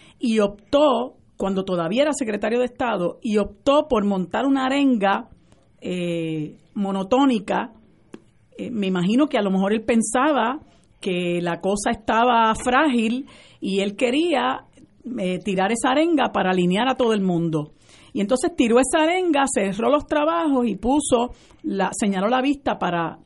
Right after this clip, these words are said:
para ayer lunes. Eh, al otro día se celebró la vista en la Cámara,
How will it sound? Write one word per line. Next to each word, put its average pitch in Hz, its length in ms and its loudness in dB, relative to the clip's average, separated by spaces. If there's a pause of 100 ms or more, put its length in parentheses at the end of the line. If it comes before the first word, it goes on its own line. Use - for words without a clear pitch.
(140)
para 170 180 -2
ayer 185 200 -2
lunes. 160 440 0 (500)
Eh, 160 840 -2
al 190 200 0
otro 277 260 4
día 302 540 2
se - 200 -4
celebró 190 420 -2
la 240 140 0
vista 269 540 -2
en 233 160 -4
la 233 140 -2
Cámara, 240 540 0